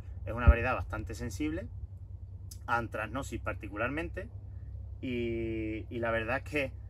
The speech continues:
a medida que se han ido bajando, digamos, la, la eficacia de los desinfectantes, el uso de ellos,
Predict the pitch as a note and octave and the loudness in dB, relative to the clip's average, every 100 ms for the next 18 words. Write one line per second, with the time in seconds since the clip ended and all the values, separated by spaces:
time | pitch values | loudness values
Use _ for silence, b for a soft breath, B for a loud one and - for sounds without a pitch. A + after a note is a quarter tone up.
0 | B - A#2+ A#2 C3+ D3+ D3+ D3+ - D3 | B -4 0 2 4 4 4 0 2 2
1 | D3+ D3+ B2 - - - - G#2+ G#2 C3 | 2 2 2 -2 -6 -8 -6 -4 2 2
2 | C3+ A2+ A2+ C3 A2+ G2+ G2+ F#2+ - G#2+ | 2 0 2 2 0 -2 -2 -4 -4 -2
3 | G#2 - G#2 B2 B2+ C#3+ C#3 C3 B2 A#2+ | -2 -2 -4 -2 -2 0 0 0 -2 -4
4 | A#2+ A#2 - C#3+ - F#2+ B B B - | -4 -4 -2 -2 -4 -6 B B B -4
5 | A#2 B2+ - C#3 B2+ D3 A#2 | -2 -2 0 2 4 4 2